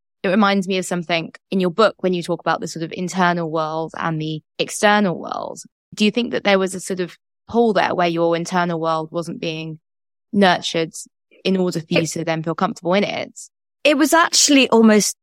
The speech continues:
Speaker 2: the opposite. So I think what happened during that time was I recognized that, so in my early twenties and then for, you know,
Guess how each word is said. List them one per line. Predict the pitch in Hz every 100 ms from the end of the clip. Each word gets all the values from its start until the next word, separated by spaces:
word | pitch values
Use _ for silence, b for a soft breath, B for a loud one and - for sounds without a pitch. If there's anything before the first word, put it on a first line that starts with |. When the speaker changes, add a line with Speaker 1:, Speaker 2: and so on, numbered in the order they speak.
| -
Speaker 2:
the | 208 -
opposite. | 233 - 233 - 175 -
So | -
I | 202
think | 233 226
what | 220 -
happened | 214 208 208 190
during | 190 202 190 170
that | 165 -
time | - 170 156 151 151
was | 156 151 - - - _ _ _ _ -
I | 175 170 165 160 160 156 - _ _ _
recognized | 170 165 180 - 185 - 165 156 147 147 -
that, | 160 - _ _
so | - 226 220
in | 226
my | 233 220 -
early | 220 226 202 180
twenties | - 165 147 147 143 131 127 156 -
and | 160
then | 151 151
for, | 151 - 151 139 -
you | 156 156
know, | 143